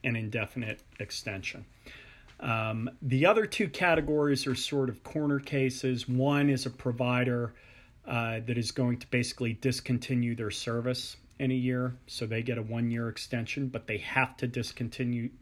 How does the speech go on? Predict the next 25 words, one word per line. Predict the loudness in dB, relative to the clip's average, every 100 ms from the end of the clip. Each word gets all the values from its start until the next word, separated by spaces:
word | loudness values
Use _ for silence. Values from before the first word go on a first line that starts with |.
| -8
their | -6
service | -4 -4 -4 -4 -6 -8
within | -8 -4 -2
that | -4 -4
year. | -2 0 -2 -8 -20 -20 -20 -20 -18 -8
Um, | -4 -2 -2 -4 2
and | 4
then | 6 6
the | 4
fourth | 6 8 8 4
category | 4 4 4 4 4 6 4 0 -8 -20 -20 -20 -20 -12 -2
and | 0 0
final | 4 6 6 2
category | 0 0 0 0 0 0
are | -4
providers | -4 -2 2 4 6 6 4 2
that, | -2 -4 -2
that | -6 -6
can't | -10 -8 -2 0 2
obtain, | 0 -2 0 4 6 4 2 0 -4 -16 -20 -20 -20 -20 -6
for | 0 0 0
whatever | 0 4 6 6
reason, | 2 2 2 2 -2 -4
the | -6
token | -8 -2 4 4 4 2 2 0